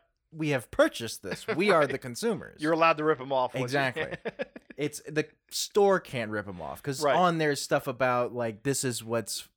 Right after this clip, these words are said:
Speaker 2: Here's
Speaker 1: uh,
Speaker 2: what's in the material.
Speaker 1: this is what's in here. You, you know, this is not safe or unsa-, you know, unsafe, or this is flammable, this is not flammable, stuff
Speaker 2: Yeah,
Speaker 1: like that.
Speaker 2: it's a government label. It's
Speaker 1: It's,
Speaker 2: a content
Speaker 1: it's, it's a
Speaker 2: label.
Speaker 1: safety thing,
Speaker 2: Right.
Speaker 1: right? So the store can't undo it, but you can tear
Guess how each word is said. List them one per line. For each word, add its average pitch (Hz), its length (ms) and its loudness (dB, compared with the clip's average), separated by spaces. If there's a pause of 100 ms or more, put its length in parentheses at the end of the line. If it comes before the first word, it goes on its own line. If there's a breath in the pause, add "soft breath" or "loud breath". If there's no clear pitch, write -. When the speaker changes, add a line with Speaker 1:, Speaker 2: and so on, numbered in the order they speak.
(140)
Speaker 2:
Here's 107 180 2
Speaker 1:
uh, 95 40 -2
Speaker 2:
what's 147 180 -2
in 156 120 -2
the 147 60 -8
material. 135 340 -4
Speaker 1:
this 151 160 2
is 143 160 -2
what's 143 240 0
in 135 240 -2
here. 127 480 -2
You, 120 320 -6
you 120 160 -8
know, 113 180 -4
this 123 240 -6
is 117 180 -6
not 117 300 0
safe 113 300 -6
or 110 100 -4
unsa-, 113 460 -8
you 104 60 -10
know, 104 220 -6
unsafe, 113 640 -6
or 104 140 -4
this 110 180 -8
is 110 100 -10
flammable, 107 560 -6
this 104 140 -12
is 101 140 -12
not 101 260 -6
flammable, 95 400 -10
stuff 190 220 -2
Speaker 2:
Yeah, 147 80 -2
Speaker 1:
like 107 160 -6
that. - 60 -4
Speaker 2:
it's - 100 -4
a 202 40 -6
government 220 420 2
label. 208 360 0
It's 151 220 0
Speaker 1:
It's, - 100 -4
Speaker 2:
a 170 40 -2
content 226 420 2
Speaker 1:
it's, 175 80 0
it's - 80 -6
a - 20 -4
Speaker 2:
label. 156 320 2
Speaker 1:
safety 147 240 -4
thing, 135 360 -2
Speaker 2:
Right. 101 220 0
Speaker 1:
right? 127 440 -6
So 131 160 -4
the 127 100 -6
store 165 300 0
can't 139 360 -2
undo 117 440 -4
it, 113 160 -6
but 104 140 -8
you 113 220 -8
can 107 200 -12
tear 98 180 -6